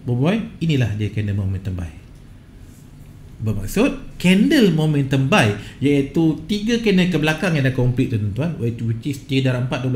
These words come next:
belas jam, telah bagi tahu dah tidak ada sebarang kejatuhan untuk tempoh,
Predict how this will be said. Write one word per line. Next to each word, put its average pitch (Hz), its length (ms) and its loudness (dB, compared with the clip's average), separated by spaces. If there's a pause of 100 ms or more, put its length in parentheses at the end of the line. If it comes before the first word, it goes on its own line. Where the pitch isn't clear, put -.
belas 110 80 -2
jam, 127 240 0 (600)
telah 156 340 2
bagi 120 300 -2
tahu 107 400 -4 (840)
dah 113 240 -2
tidak 123 400 0
ada 120 80 2
sebarang 110 720 2
kejatuhan 104 720 0 (320)
untuk 113 400 -2
tempoh, 127 440 2